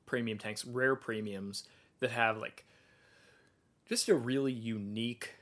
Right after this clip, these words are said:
um, characteristic about them. And, like, the T thirty-four eighty-eight is a Russian slash German premium, meaning it,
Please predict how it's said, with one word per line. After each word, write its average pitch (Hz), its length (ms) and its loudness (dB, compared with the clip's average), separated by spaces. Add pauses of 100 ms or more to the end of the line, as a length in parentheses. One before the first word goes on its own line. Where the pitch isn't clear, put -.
(300)
um, 107 600 -4 (240)
characteristic 117 640 2
about 117 240 -2
them. 113 340 -2
And, 117 280 -6
like, - 140 -8
the 131 100 -2
T 196 240 -2
thirty-four 127 800 0
eighty-eight 107 560 -4 (360)
is 113 280 -2
a 107 240 0 (640)
Russian 135 540 2
slash 117 680 -2
German 120 500 -2
premium, 151 540 -8
meaning 156 220 -4
it, 147 100 -12